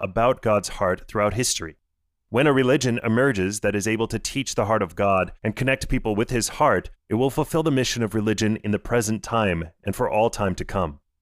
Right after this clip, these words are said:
And by enabling people to comfort God and even to represent his heart, it is certain that this religion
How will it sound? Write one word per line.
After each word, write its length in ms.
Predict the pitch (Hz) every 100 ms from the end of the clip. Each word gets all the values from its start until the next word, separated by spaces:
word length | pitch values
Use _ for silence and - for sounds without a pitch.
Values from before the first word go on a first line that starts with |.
| _ _ _
And 100 | 117
by 160 | 120 156
enabling 520 | 170 143 139 110 101
people 340 | - 123 110
to 100 | 104
comfort 540 | - - 139 - 104 90
God 340 | 95 90 90 -
and 120 | 117
even 160 | 127 135
to 120 | 117
represent 520 | 120 143 135 113 139
his 160 | 113 110
heart, 420 | - 160 131 104 - - _
it 120 | 120
is 120 | 123
certain 400 | - 160 151 151 -
that 240 | 101 98
this 240 | 139 156 -
religion 520 | 135 101 95 95